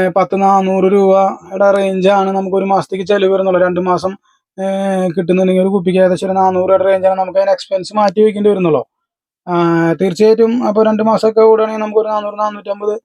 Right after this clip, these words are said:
അഞ്ഞൂറ് രൂപയുടെ താഴെയൊക്കെ മാറ്റി വെച്ചാൽ മതിയാവും. പക്ഷെ അതൊരിക്കലും ഒരു നഷ്ടമല്ല, പോത്തിനെ സംബന്ധിച്ചിടത്തോളം വളർന്ന് കയറാനുള്ള ഒരു സാധ്യതയുണ്ട്. അപ്പൊ ഞാൻ പറയുന്നത് വീണ്ടും പല സാധനങ്ങളും ഞാൻ ഉപയോഗിച്ചിട്ടുണ്ടെങ്കിലും, ഏ, ഇത് ഇതുകൊണ്ടൊരു ഈ സാധനം കൊടുത്തതിന്റെ മാത്രം വളർച്ചയാണെന്ന് ഞാൻ പറയില്ല.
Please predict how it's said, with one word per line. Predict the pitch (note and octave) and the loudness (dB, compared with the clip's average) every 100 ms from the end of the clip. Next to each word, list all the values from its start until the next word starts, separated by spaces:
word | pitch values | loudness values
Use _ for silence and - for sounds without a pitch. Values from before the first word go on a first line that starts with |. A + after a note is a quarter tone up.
| _ _ _ _ | _ _ _ _
അഞ്ഞൂറ് | F#3+ G3+ G3+ | -8 -4 0
രൂപയുടെ | G#3 G#3 | 0 2
താഴെയൊക്കെ | G#3+ G#3 G#3 G3 G#3 | 2 2 0 0 0
മാറ്റി | G#3 G3 | 0 -2
വെച്ചാൽ | F#3+ G3 | -2 -2
മതിയാവും. | G3+ G3+ F#3+ F#3+ | -2 2 2 2
പക്ഷെ | F3 F#3+ | 0 -2
അതൊരിക്കലും | G3+ G3+ F#3+ F#3+ G#3+ | -4 -6 -8 -6 -6
ഒരു | G3+ | -2
നഷ്ടമല്ല, | G3+ E3 - G#3+ G#3 G3 | -2 -4 -2 -2 0 -2
പോത്തിനെ | E3+ F3 F3 | -2 -2 0
സംബന്ധിച്ചിടത്തോളം | F#3 F#3+ F#3 F#3 F#3 F#3+ | 0 -4 -4 -2 0 0
വളർന്ന് | F#3 F#3 F#3 | 2 0 0
കയറാനുള്ള | F#3+ G3 G3 G3 | 0 0 0 -4
ഒരു | E3 | -2
സാധ്യതയുണ്ട്. | G3+ F#3+ F#3 G3+ F3 F#3+ - _ _ _ _ _ - | 0 0 -2 -4 -2 -6 -10 _ _ _ _ _ -8
അപ്പൊ | F#3+ | -2
ഞാൻ | G#3 | 0
പറയുന്നത് | G#3+ A3+ A3 A3+ | 2 2 2 0
വീണ്ടും | A3 A3 G#3+ A3 | 0 2 2 0
പല | G3 F#3+ | 0 0
സാധനങ്ങളും | A3 A3+ G#3+ G#3+ | -2 -2 0 0
ഞാൻ | G#3 | 0
ഉപയോഗിച്ചിട്ടുണ്ടെങ്കിലും, | G#3+ G#3 G3 G3+ G3+ G3+ A3 G3+ | 0 0 -2 -4 -10 -10 -10 -10
ഏ, | F#3+ F#3 F#3+ | -8 -6 -6
ഇത് | F#3+ F3 F3+ | -8 -2 -2
ഇതുകൊണ്ടൊരു | F#3+ F#3+ F#3 F#3 G3+ G#3+ | 0 0 0 -2 2 2
ഈ | F#3+ G3 G3+ | 0 -8 -6
സാധനം | G#3 G#3 G3 G3+ | 0 0 0 0
കൊടുത്തതിന്റെ | G#3 G3 G3 F#3+ | -2 -2 -2 0
മാത്രം | G3+ F3+ F3 - G3 | 0 -2 -4 -6 -2
വളർച്ചയാണെന്ന് | G3+ G3+ F#3 G#3 G#3 G3+ G3 | 0 0 -2 -2 -2 -2 -4
ഞാൻ | G3 | 0
പറയില്ല. | G3 F#3 F#3+ | 0 0 0